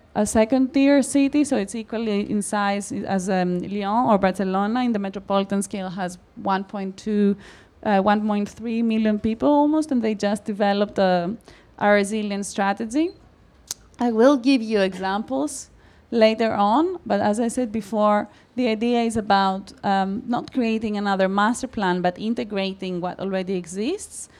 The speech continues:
connecting to the global knowledge. So who are the actors here who would be connected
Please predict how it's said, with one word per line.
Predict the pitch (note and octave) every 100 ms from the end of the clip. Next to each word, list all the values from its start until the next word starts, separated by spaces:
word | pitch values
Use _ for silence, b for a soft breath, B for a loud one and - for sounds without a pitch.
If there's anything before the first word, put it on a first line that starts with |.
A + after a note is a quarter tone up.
| b
connecting | - G#3+ G#3+ B3 - A#3 G3+ G#3+
to | A3
the | G3
global | F#3+ F#3 F3+
knowledge. | F#3+ G#3 A3 G3+ D#3 D#3
So | - F3+
who | F3+ - C4
are | A3 F#3+
the | F3+
actors | F3 - G3 -
here | - C4+ G3+ F3
who | - G#3+
would | F#3+
be | G3
connected | G3+ G3+ G3+ G3+ - F3+